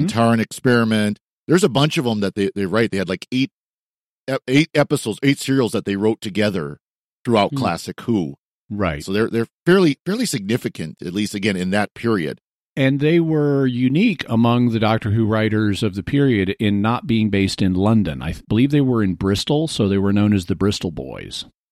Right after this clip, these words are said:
Speaker 1: Mm.
Speaker 2: Oh. And Axos never shows up again in
Speaker 3: Nope.
Speaker 2: Doctor Who.
Speaker 1: Yep.
Speaker 2: Interesting.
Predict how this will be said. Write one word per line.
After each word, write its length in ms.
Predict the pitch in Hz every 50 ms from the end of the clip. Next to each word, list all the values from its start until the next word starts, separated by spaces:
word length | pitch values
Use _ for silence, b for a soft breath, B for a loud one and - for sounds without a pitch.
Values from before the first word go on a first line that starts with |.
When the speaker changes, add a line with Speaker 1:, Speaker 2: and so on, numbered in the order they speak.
| _ -
Speaker 1:
Mm. 240 | 127 127 - 190 143 _ _ _ 165
Speaker 2:
Oh. 720 | 139 127 143 160 175 180 175 160 127 113 104 101 98 101 - _ _ _ _ _ _ _ _ _ _ _
And 260 | 208 202 202 208 202 - _ _ _ 214
Axos 420 | 220 240 - - 254 240 208 -
never 300 | 208 196 202 208 220 208
shows 320 | - - - 214 196 175
up 160 | 196 185 170 -
again 500 | 156 131 127 113 104 101 98 95 107 - _ -
in 420 | 147 123 117 113 113 107 107 113 _ _
Speaker 3:
Nope. 360 | - 98 104 120 131 147 - _ _ _
Speaker 2:
Doctor 280 | - 117 110 107 - 104
Who. 160 | 95 110 101
Speaker 1:
Yep. 120 | 95 135 - _ -
Speaker 2:
Interesting. 460 | 131 117 - 113 - - - 107